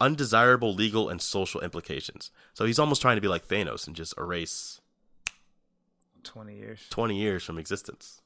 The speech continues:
Speaker 2: Yeah. And th-, so I guess it has way more legal implications than you just being, having
Speaker 1: He's just
Speaker 2: sixty-nine
Speaker 1: being a
Speaker 2: years.
Speaker 1: baby.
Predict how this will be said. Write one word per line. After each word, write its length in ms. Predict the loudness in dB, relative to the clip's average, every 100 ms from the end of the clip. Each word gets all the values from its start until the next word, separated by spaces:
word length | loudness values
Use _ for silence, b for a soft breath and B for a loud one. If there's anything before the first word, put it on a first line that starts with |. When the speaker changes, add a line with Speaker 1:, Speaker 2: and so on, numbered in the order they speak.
| _ -16
Speaker 2:
Yeah. 300 | -12 -12 -12 -18 _ _ _ -14
And 320 | -12 -12 -14 -16
th-, 100 | -10
so 140 | -4 -2
I 100 | 0
guess 220 | 0 -2
it 40 |
has 200 | -6 -6 -12 -16
way 200 | -10 -8
more 220 | -8 -8
legal 240 | -10 -10 -12
implications 720 | -14 -14 -12 -10 -12 -16 -14
than 460 | -14 -12 -14 -16 -20 -20 -20 -20
you 120 | -14 -12
just 260 | -12 -14
being, 460 | -14 -16 -16 -16 -18 -20 -20 _ _ _ _ -10
having 180 | 0 6
Speaker 1:
He's 160 | 8
just 160 | 8 4
Speaker 2:
sixty-nine 100 | 6
Speaker 1:
being 200 | 6 8
a 60 | 4
Speaker 2:
years. 100 | 2
Speaker 1:
baby. 500 | 0 2 0 -4